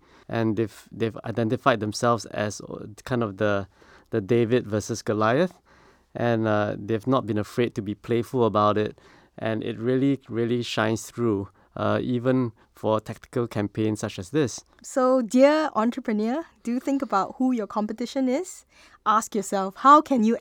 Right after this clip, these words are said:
Speaker 2: ethically steal their customers? Could you perhaps make a digital move on them when they step into your competitor's showroom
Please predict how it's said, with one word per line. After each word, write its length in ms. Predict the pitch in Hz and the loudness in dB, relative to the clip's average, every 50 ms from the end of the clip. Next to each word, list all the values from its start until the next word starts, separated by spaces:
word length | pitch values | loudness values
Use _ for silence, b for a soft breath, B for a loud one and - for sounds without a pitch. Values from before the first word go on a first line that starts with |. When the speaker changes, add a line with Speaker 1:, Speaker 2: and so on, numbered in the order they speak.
| - - | -2 -2
Speaker 2:
ethically 540 | 196 208 - - 269 - - - 277 269 269 | -4 -2 -2 -4 -4 -2 0 2 2 2 2
steal 480 | - - - - 233 220 226 226 240 233 | 0 -2 -4 -4 -2 0 0 0 0 0
their 140 | 220 196 185 | -2 -4 -4
customers? 840 | - - 202 202 - - 262 277 302 381 480 466 - - - B B B B B B B B B _ - | -4 -6 -8 -6 -4 -4 -2 0 0 -2 -2 -4 -8 -12 -20 B B B B B B B B B _ -4
Could 180 | - 220 - | -4 -2 2
you 140 | 269 269 247 | 2 2 2
perhaps 500 | - 247 233 247 240 233 - - - - | 2 0 0 2 2 2 2 0 0 2
make 240 | 240 233 240 233 - | 2 2 2 2 0
a 100 | 202 196 | -2 -2
digital 600 | 180 175 190 214 214 226 262 277 294 294 285 277 | -2 2 2 2 4 4 4 4 4 6 6 8
move 440 | 269 254 269 285 294 302 320 - - | 8 8 8 6 4 4 2 2 0
on 200 | 196 208 202 190 | 0 0 2 2
them 340 | 240 247 254 269 294 294 247 | 2 0 0 0 0 -2 -2
when 220 | 214 196 196 190 | -2 -2 -2 -2
they 120 | 185 190 208 | -2 -2 -2
step 360 | - - - - 233 208 - | -4 -6 -6 -6 -6 -4 -4
into 280 | 226 208 202 - - 220 | -2 -2 -2 -2 -4 -4
your 220 | 208 202 190 185 185 | -4 -2 -4 -4 -6
competitor's 760 | - 202 190 - 208 196 208 - 233 240 262 269 277 - | -6 -8 -6 -4 -6 -6 -4 -4 -2 0 0 0 0 -2
showroom 560 | - - 240 226 233 247 254 262 277 294 330 | -4 -4 -2 0 0 0 0 -2 -2 -2 -4